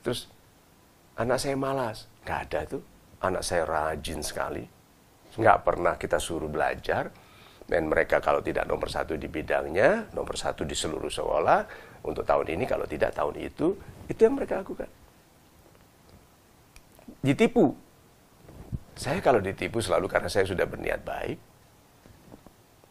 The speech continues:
Bukan karena saya mau ikut itu. Skema-skema menggandakan uang, emas. Enggak. Hasil bumi, enggak. Karena saya berniat baik ditipu,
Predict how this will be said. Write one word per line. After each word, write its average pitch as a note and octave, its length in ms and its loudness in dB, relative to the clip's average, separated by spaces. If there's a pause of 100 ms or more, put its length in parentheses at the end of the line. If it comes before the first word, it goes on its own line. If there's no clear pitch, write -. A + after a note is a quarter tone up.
(360)
Bukan F#2+ 240 4
karena F2+ 240 4
saya F2 240 6
mau D#2+ 240 4
ikut D#2+ 320 -2 (160)
itu. - 240 -6 (800)
Skema-skema F#2 960 4
menggandakan D#2+ 680 2
uang, D2+ 420 2
emas. E2 640 0 (880)
Enggak. - 400 -6
Hasil - 320 0
bumi, F2 480 -4
enggak. D2 320 -4 (800)
Karena G2+ 240 2
saya A#2 160 8
berniat G2 320 6
baik G#2 240 6
ditipu, B2+ 480 2